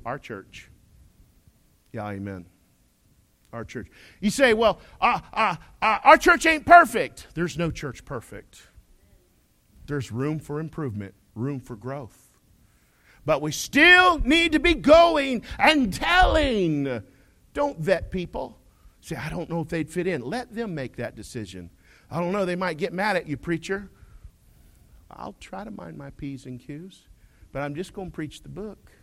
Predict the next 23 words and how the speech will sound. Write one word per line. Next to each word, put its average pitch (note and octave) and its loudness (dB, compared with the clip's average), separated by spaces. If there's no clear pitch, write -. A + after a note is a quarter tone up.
We C#3 -4
gotta C3 0
get B2 -4
to A2+ -16
that A#2 -8
next A2+ -10
point. A#2+ -12
So, C3+ -2
evangelism, C#3 -6
"Go, G#2+ -2
therefore, A#2+ -8
on A2 -8
the A2 -10
world A2+ -6
and - -20
preach A#2 -12
the G#2+ -16
gospel." G#2 -12
But E3 -2
he E3 -2
says, D#3+ -6
"Baptizing B2 -6
them." F2+ -10